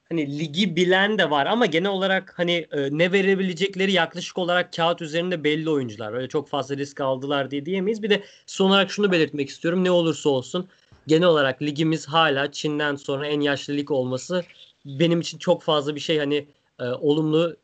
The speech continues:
bir şey göstermiyor açıkçası. Onu da söylemek istiyorum. E, diyeyim. Ondan sonra da, e,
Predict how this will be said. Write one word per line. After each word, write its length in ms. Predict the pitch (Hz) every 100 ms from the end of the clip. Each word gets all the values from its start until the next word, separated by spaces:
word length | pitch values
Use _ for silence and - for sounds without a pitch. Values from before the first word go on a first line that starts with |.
| _
bir 100 | 143
şey 160 | 170 151
göstermiyor 640 | 151 151 170 151 131 117
açıkçası. 440 | - - 127 -
Onu 160 | 147 147
da 100 | 143
söylemek 500 | 147 135 135 135 135
istiyorum. 540 | - - 139 156 190 _ _ _ -
E, 360 | 123 123 120 120
diyeyim. 320 | 170 196 208 - _ _ _ _ -
Ondan 440 | 175 196 196 190
sonra 340 | 180 175 170
da, 220 | 185 208 202 _ _ _ _
e, 60 | 139